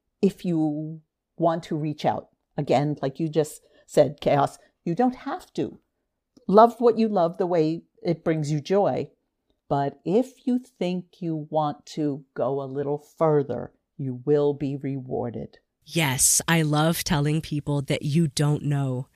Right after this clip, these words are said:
Speaker 2: what's on the other side of that door, but there's magic over there. <laughs> You know, there's gold in those hills, baby.
Speaker 1: Yes,
Speaker 2: <laughs>
Speaker 1: yes, there really, really is. There are people who will encourage you,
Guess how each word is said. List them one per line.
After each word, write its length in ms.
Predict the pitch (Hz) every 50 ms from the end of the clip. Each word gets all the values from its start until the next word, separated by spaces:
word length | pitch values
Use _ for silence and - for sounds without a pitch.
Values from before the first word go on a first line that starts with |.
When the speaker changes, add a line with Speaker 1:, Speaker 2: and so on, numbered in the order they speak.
| _ _ _ _ _
Speaker 2:
what's 260 | - 143 147 143 - 139
on 140 | 135 143
the 140 | 139 135 135
other 200 | 131 127 131 131
side 240 | - - 135 131 131
of 100 | 131 -
that 200 | 131 127 127 -
door, 460 | 135 123 120 123 127 147 165 170 165 - _ _ _ _ _ _ _ _
but 180 | 147 139 165 -
there's 240 | 165 156 151 - 151
magic 420 | 151 143 143 147 - 156 151 -
over 200 | 135 127 123 131
there. 220 | 131 147 151 160 185
<laughs> 60 | - - - - - - - -
You 240 | 359 - - 440 - - -
know, 120 | 302 240 - - - - - -
there's 280 | 226 226 233 - -
gold 400 | - 208 214 226 233 214 190 170
in 100 | 180 175
those 240 | 175 170 160 165 -
hills, 400 | - 202 165 156 147 143 139 -
baby. 300 | - 135 131 135 135 156
Speaker 1:
Yes, 260 | - 185 175 - - - - 370 - - - 320 - -
Speaker 2:
<laughs> 40 | -
Speaker 1:
yes, 360 | 190 - 294 254 - 277 - - -
there 160 | 208 233 254
really, 580 | 254 196 196 220 214 240 262 269 247 240 247 240
really 380 | 220 220 233 240 240 226 226 220
is. 400 | - - 220 220 180 160 - -
There 140 | - 202 190
are 140 | 196 190 190
people 440 | - - 233 220 - 226 208 214 - - - - - - _ -
who 100 | 220 196
will 520 | 175 190 190 175 170 170 160 - - - _ _ _ _ _ _ -
encourage 760 | 196 156 - - - - 208 220 226 240 233 190 156 - -
you, 300 | 160 147 120 - 127 -